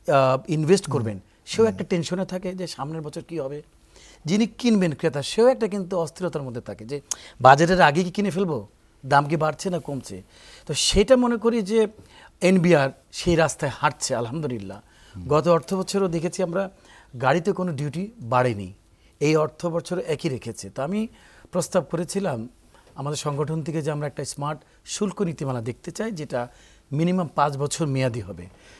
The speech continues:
Speaker 1: এটা করে win-win situation এবং, আহ, এনবিআরও তারা চিন্তা করতে পারবে তাদের যে রাজস্ব আদায়ের সেক্টরগুলোতে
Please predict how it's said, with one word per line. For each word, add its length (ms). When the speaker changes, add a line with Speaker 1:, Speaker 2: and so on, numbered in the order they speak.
Speaker 1:
এটা 220
করে 180
win-win 440
situation 500
এবং, 200
আহ, 240
এনবিআরও 500
তারা 180
চিন্তা 300
করতে 260
পারবে 180
তাদের 300
যে 100
রাজস্ব 420
আদায়ের 220
সেক্টরগুলোতে 960